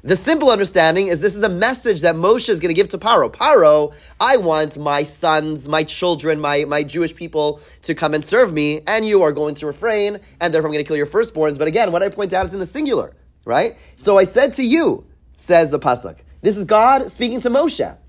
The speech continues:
according to this approach. "Send out my son," singular, "that he may serve me. But you, you have refused to send him.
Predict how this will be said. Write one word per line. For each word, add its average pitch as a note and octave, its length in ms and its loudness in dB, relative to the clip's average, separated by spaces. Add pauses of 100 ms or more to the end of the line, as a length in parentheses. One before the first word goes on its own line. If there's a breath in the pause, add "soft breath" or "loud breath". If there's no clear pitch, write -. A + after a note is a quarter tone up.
according E3 300 0
to D#3+ 60 -8
this D3 80 -8
approach. B2 320 -4 (180 soft breath)
"Send C4 320 2
out C4 140 2
my A3 220 0
son," G#3+ 420 0
singular, B3 480 -4 (220 soft breath)
"that D#3+ 100 2
he G3+ 120 -2
may G#3+ 120 4
serve C#3+ 280 0
me. E3+ 260 -6 (220 soft breath)
But - 140 2
you, G#3 140 6
you G3+ 180 2
have A#3 140 4
refused A3+ 480 -2
to G#3 80 -4
send C3+ 320 -2
him. A3+ 280 -6